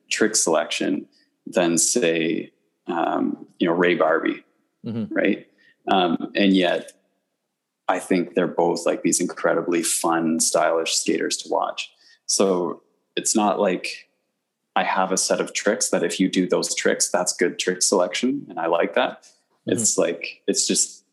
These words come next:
Speaker 1: skaters who do tricks that, for whatever reason, seem to suit them. Yeah, I don't know. I, I had a hard time trying to, trying to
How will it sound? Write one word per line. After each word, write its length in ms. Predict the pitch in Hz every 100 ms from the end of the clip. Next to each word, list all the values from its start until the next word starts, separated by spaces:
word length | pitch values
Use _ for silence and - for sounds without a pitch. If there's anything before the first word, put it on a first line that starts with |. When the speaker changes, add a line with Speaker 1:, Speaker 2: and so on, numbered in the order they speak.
| _
Speaker 1:
skaters 460 | - - 98 95 -
who 80 | 95
do 360 | - 98 90
tricks 460 | 90 - 95 - -
that, 400 | 90 82 - -
for 140 | - 90
whatever 360 | 90 87 87
reason, 400 | 85 87 90 82
seem 360 | - - 90 82
to 280 | 92 85 85
suit 460 | - - 85 -
them. 240 | - - - _ _ - - _ _ _ -
Yeah, 280 | 101 98 - -
I 80 | 98
don't 100 | 98
know. 140 | 98
I, 340 | 85 98 98 -
I 40 |
had 160 | 98 98
a 60 |
hard 220 | 98 92 -
time 220 | 95 92
trying 260 | - 87
to, 160 | 87 85
trying 300 | - 87 90
to 200 | 90 85